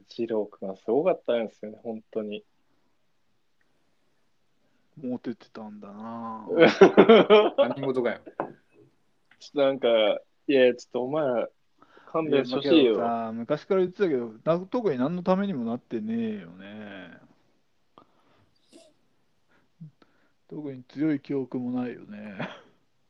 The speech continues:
Speaker 1: いや、もうなんか強い記憶を残した人はいたはずだったけどね。
Speaker 2: <laughs> いや、な-、そういうのが何人かいたけどな。
Speaker 3: <laughs>
Speaker 2: うん。
Speaker 3: リピーターがね、結構いたからね。
Speaker 1: リピー-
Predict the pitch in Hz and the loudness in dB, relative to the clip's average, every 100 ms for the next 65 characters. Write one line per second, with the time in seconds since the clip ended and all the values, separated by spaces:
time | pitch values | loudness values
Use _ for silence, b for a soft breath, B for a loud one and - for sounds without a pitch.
0 | _ 135 151 170 190 156 135 139 147 - | _ -12 -8 0 0 2 0 -2 -6 -8
1 | - 220 - 262 175 - 160 170 160 156 | 4 6 8 6 6 6 6 6 2 4
2 | 185 202 160 175 - 156 131 - 175 196 | 4 2 0 -2 2 2 4 6 6 6
3 | 277 - 117 - - 190 143 - - - | -2 -4 -4 -4 2 2 4 -2 -4 6
4 | 220 143 170 175 190 156 143 151 160 131 | 6 6 0 0 -2 -2 2 2 0 -4
5 | - 95 - 113 403 - - 370 - - | -10 -12 -10 2 2 2 2 2 2 2
6 | 143 143 - 381 b b b b 196 151 | 0 0 -10 -10 b b b b -10 -10
7 | - _ _ 131 135 208 220 202 196 185 | -12 _ _ -6 0 0 4 6 6 4
8 | 180 160 143 - 107 262 294 - 208 226 | 0 0 -4 -8 0 6 6 4 0 0